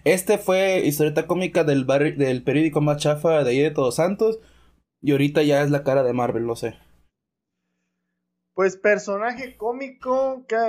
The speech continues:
Speaker 2: pues prácticamente todos los personajes que han estado en películas han
Speaker 1: Ujú.
Speaker 2: surgido de, ahora sí que del papel, el papel y del, de la pluma del, del autor. Eh, el Hombre Araña, los Cuatro Fantásticos,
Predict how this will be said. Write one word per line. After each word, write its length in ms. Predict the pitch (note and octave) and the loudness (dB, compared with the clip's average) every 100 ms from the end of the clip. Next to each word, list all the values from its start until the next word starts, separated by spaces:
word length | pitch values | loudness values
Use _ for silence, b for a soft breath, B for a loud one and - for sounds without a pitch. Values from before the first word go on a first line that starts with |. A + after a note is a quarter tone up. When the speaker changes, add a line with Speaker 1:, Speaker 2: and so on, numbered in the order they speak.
| G#3 | -2
Speaker 2:
pues 160 | G#3+ G3+ - | -2 -2 2
prácticamente 500 | A#3 B3 B3 B3+ B3 | 0 2 0 0 2
todos 140 | B3+ | 2
los 100 | B3 | 2
personajes 480 | A#3+ G3+ G3+ A#3 A#3+ | -2 -2 -2 -2 -4
que 80 | A3+ | -4
han 80 | A3+ | -4
estado 260 | A3+ A#3 | 0 0
en 100 | A#3 A#3 | 0 -2
películas 800 | F#3 A3 - C#4 C#4+ C#4 - - | -4 -4 -4 2 2 0 -10 -4
han 120 | C#3+ | -2
Speaker 1:
Ujú. 80 | E3 | 0
Speaker 2:
surgido 440 | G3+ - G#3+ A3 | -4 -6 -4 -2
de, 580 | G3 F3 D#3+ D#3 D3+ D3 | 0 -2 -2 -4 -6 -4
ahora 140 | D3+ E3+ | 0 0
sí 120 | G3 | 2
que 100 | G3 | 4
del 140 | E3+ - | 4 4
papel, 560 | C#3+ - D#3+ F3 D#3 _ - | -2 2 2 2 -6 _ -14
el 120 | D3 | -10
papel 400 | - C#3+ F3 F#3+ | -10 -6 -4 0
y 80 | G3 | 2
del, 500 | E3+ D3 C3+ B2 A#2+ - | 2 2 -2 -8 -12 -10
de 100 | C#3+ | -2
la 200 | C#3+ - | -2 0
pluma 340 | D#3 F#3 F3+ | 0 2 2
del, 300 | D#3+ D3 C3 | 2 0 -6
del 160 | C3+ C3+ | -8 -6
autor. 460 | C3 C3 C#3+ D3 - _ _ _ _ _ _ | -8 -4 -2 -2 -4 _ _ _ _ _ _
Eh, 240 | D3 C#3+ C#3 | -14 -10 0
el 80 | D#3 | 0
Hombre 240 | D#3+ D3+ | 2 2
Araña, 520 | D3 F3+ G3+ G#3 G3 | 4 4 2 2 0
los 120 | F3+ - | -2 -6
Cuatro 240 | D#3+ D3+ | -14 -16
Fantásticos, 1080 | C#3+ C3+ F#3 G#3 - F3+ F3+ E3+ D#3+ - | -20 -6 -2 -2 -2 -12 -8 -8 -8 -10